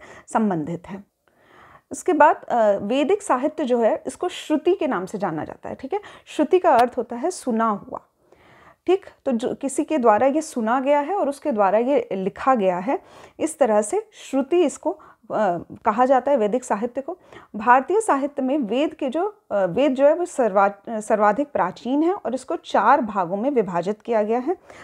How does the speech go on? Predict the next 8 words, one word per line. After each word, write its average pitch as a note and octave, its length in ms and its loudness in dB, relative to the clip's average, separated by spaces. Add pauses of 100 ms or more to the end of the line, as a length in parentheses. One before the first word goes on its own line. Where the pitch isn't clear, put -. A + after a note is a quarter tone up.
(160)
ऋग्वेद, E4+ 500 2 (260)
सामवेद, D4+ 720 2 (280)
यजुर्वेद A#3+ 720 0 (120)
और D#4+ 140 2
अथर्ववेद, - 800 -2 (300)
जिसमें C#4 380 4
ऋग, C4 300 0 (540)
यजुर A3 580 0